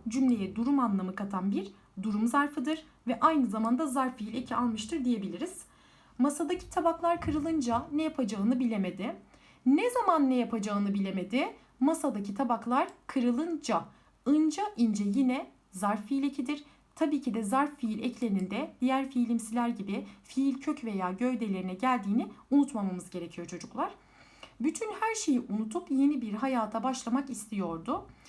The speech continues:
Nasıl bir haya-, e, ne zaman bir hayata başlamak istiyordu? Bütün her şeyi unutup. Ip ip yine burada bir zarf fiil ekidir.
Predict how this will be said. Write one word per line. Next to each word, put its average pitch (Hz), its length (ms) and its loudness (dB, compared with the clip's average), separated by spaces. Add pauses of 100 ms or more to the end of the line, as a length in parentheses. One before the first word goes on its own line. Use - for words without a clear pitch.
(400)
Nasıl 440 340 -2
bir 277 100 4
haya-, 214 380 2
e, 214 320 0
ne 339 100 2
zaman 214 400 2
bir 208 100 -4
hayata 190 400 -2
başlamak 185 400 -6
istiyordu? 190 760 -4
Bütün 302 300 0
her 320 220 0
şeyi 269 360 0 (100)
unutup. 269 560 0 (360)
Ip 392 240 -2
ip 220 240 -2
yine 277 480 0 (300)
burada 254 580 0 (360)
bir 294 140 0
zarf 247 380 0
fiil 196 160 -4
ekidir. 202 460 -6